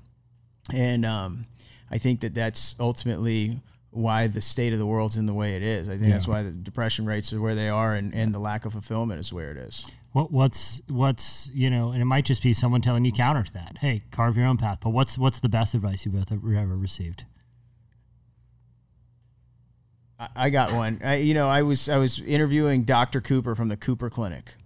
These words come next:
Speaker 1: and Doctor Cooper was a pr-, was, was a doctor for the, all the presidents. In his office, he had, he had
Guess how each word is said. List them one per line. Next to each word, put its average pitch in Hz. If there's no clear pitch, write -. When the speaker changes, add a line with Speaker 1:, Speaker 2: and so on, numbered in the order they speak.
Speaker 1:
and 123
Doctor 131
Cooper 131
was 117
a 110
pr-, 123
was, 120
was 117
a 110
doctor 123
for 127
the, 117
all 120
the 120
presidents. 101
In 123
his 131
office, 113
he 123
had, 110
he 120
had 110